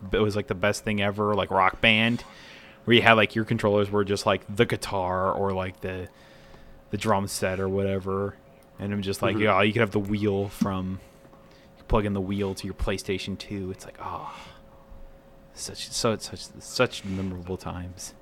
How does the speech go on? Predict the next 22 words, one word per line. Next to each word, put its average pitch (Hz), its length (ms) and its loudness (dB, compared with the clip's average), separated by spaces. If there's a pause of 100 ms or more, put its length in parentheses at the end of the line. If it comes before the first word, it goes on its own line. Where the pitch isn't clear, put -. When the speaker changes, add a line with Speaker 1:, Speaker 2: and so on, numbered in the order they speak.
(640)
Speaker 2:
The 135 120 4
only 170 280 10
ones 135 260 8
I'm 127 140 6
seeing 123 220 4
right 113 200 4
now 104 180 4
are, 107 120 6
like, 107 380 0
again, 117 320 6
third-party 113 500 4
ones 113 280 2
made 113 200 2
by 101 160 2
Logitech. 101 720 0
There's 110 180 0
this - 140 -6
company 113 300 0
called 107 200 -4
Superdrive 110 800 2
and 98 140 -6
Thrustmaster. 110 1200 -4